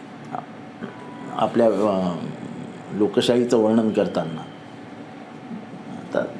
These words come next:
दो-, दोन चाकांमधले एक चाकच काढून टाकले त्यांनी. विरोधी पक्षाला महत्त्वच द्यायचं नाही. भले आम्हाला लंगडत चाललं तरी चालेल. विरोधी पक्ष हा फक्त, अ, तुमचा वैरी म्हणून काम करत नाही,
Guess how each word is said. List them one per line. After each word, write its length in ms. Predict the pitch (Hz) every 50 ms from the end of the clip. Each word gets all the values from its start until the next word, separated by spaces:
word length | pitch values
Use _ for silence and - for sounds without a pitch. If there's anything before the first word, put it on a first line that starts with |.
| - - - - -
दो-, 260 | - 139 147 156 143
दोन 260 | - 160 175 185 180
चाकांमधले 540 | 180 175 160 165 180 180 185 185 180 175 175
एक 220 | 185 185 185 180
चाकच 380 | - 180 165 165 190 185 - -
काढून 260 | 160 143 131 127 117
टाकले 240 | 104 87 82 82 -
त्यांनी. 400 | - - - - - - - 95
विरोधी 260 | 107 110 139 151 165
पक्षाला 360 | 165 147 147 - 185 180 175
महत्त्वच 440 | 165 139 127 139 147 175 185 185 165
द्यायचं 280 | 156 135 127 - 120 104
नाही. 120 | 95 90 -
भले 180 | 90 101 117 139
आम्हाला 320 | 147 147 147 147 151 156
लंगडत 400 | 147 143 143 147 156 165 165 -
चाललं 320 | 175 156 160 160 165 165 165 160 165
तरी 260 | 160 165 170 165 160 160 - - - - - -
चालेल. 340 | 156 143 143 131 101 - - - - - - - - - - - - - - - - -
विरोधी 260 | 98 98 101 120 131 135
पक्ष 260 | 139 139 135 - 156
हा 140 | 135 135 139
फक्त, 340 | 139 143 135 - - -
अ, 1080 | 156 151 156 151 - - - - - - - - - - - - 123 120 120 120 117 117 98 - - -
तुमचा 220 | 120 120 123 139
वैरी 320 | 120 117 127 131 139 170
म्हणून 240 | 180 165 165 180 175
काम 240 | - 156 151 151 147
करत 260 | 147 131 117 110 -
नाही, 160 | 87 87 78